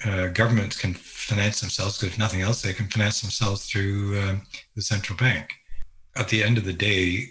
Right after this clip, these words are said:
a lot of economic activity is generated by the private sector, who, uh, if people get concerned that the government is willing to run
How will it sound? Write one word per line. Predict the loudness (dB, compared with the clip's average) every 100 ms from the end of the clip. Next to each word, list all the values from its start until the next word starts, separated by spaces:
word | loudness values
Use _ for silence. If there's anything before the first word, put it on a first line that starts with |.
| -2
a |
lot | -2 0
of | -2
economic | -2 -2 -2 -4
activity | -8 0 2 4
is | 2
generated | 2 2 2 0
by | -2
the | -6
private | -2 0 0 -2
sector, | -4 -4 -6 -8 -12 -20 -20 -20 -20 _ _ _ _ 0
who, | 4 6 6 4 2 0
uh, | 0 0
if | 2 0 2
people | 0 4
get | 4 4 0 -10 -6
concerned | 0 0 4 4 6 2 0
that | -2 -2
the |
government | 2 4 4 2 0 -2
is | 0 0 -2
willing | 0 0 0
to | -2 -2
run | 0 0 -2 -4